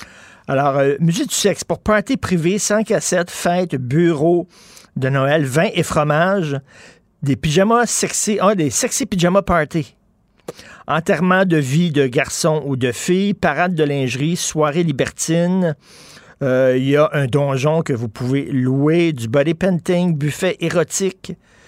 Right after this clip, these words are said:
c'est-à-dire des gens nus avec le corps recouvert de sushis. Je suis déjà allé dans un party de Noël d'une maison de production, puis il y avait des filles sur la table, ok,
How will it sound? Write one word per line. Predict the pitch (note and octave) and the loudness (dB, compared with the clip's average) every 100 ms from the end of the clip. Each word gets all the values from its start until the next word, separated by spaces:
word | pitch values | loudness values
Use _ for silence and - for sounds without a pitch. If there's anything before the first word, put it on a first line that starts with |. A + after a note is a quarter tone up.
| - _ | -20 _
c'est-à-dire | - B2+ A#2+ D#3+ D3+ | -6 -4 0 0 2
des | D3 C#3 | 0 0
gens | B2+ E3 D#3+ | 0 2 4
nus | D#3 F3 G3 - | 4 4 2 -2
avec | C3+ B2+ C3 | -2 -2 -2
le | D3 C3 | -2 -2
corps | - E3+ D#3+ | 0 2 2
recouvert | C#3+ - D3 D3+ | -2 -2 0 0
de | D3 | 0
sushis. | B2 - - - F3 _ _ _ _ _ _ - - _ - - _ | -4 -4 -4 -2 -4 _ _ _ _ _ _ -20 -20 _ -20 -20 _
Je | - | -8
suis | C#3 | 0
déjà | C3+ | 2
allé | F3+ D4+ | 2 2
dans | F#3 C3 | 0 -2
un | A#2 | -2
party | - C#3+ C3 G3+ | 0 -2 -2 0
de | G#3+ | 2
Noël | C#3 C3+ E3 | 4 4 4
d'une | D#3+ B2+ | 2 0
maison | C3+ D3 C#3+ F#3+ | 2 2 2 0
de | |
production, | F#3 - C#3 - - - C3+ D3 - - - - _ _ | 0 -2 -2 -4 -6 -2 -2 -2 -8 -18 -20 -20 _ _
puis | - | -2
il | C#3 | 2
y | |
avait | D3 E3 | 4 4
des | D#3+ D#3 | 6 6
filles | C#3 - F#3 G#3 G#3+ | 4 2 2 2 0
sur | - D3 | 0 -2
la | B2 | -4
table, | - D3 E3 E3 | -2 0 0 0
ok, | B2+ | -2